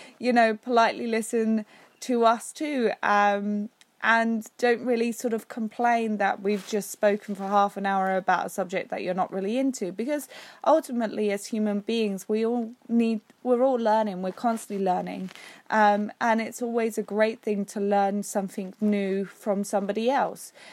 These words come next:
So although you may not have a personal interest in trains,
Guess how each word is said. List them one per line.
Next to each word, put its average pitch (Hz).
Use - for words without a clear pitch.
So 208
although 220
you 226
may 202
not 202
have 208
a 196
personal 196
interest 208
in 214
trains, 208